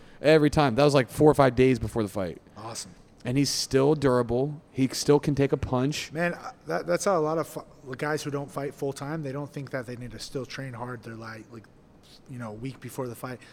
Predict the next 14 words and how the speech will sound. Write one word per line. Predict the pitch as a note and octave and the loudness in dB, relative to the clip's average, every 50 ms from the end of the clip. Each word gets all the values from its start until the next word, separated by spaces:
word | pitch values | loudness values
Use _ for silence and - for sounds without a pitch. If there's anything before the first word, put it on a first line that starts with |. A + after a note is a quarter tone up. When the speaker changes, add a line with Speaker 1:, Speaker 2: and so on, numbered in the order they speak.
| - - - | -20 -16 -12
Speaker 2:
like, | - C3 B2+ | -10 -8 -4
week | D#3+ G#3 F#3 - | -4 -4 0 2
out, | A3+ G#3+ F3+ | 2 2 2
you | D3 | 0
still | C#3 - G#3+ A3 | 0 0 2 2
gotta | A3+ G3+ E3+ | 2 2 0
be | D#3 | -2
doing | D3 E3+ E3 D#3 C3+ - - - - - - - _ - | -2 -2 -2 -2 -4 -8 -14 -20 -20 -20 -20 -20 _ -10
hard | - - D#3 E3 D#3+ | 0 2 4 4 4
training. | - F3 D#3 C3 D3+ | 2 -2 -4 -2 0
Obviously, | E3+ F#3 F#3+ F3+ F3+ F#3 | 0 0 0 0 0 0
not | F#3 F#3+ F3+ | 0 0 0
stupid | - - - - G3 C#3+ C#3+ - | -2 -4 -2 -2 0 0 0 -4
training. | - D3+ C#3 C3+ C#3+ | -4 -4 -4 -4 -6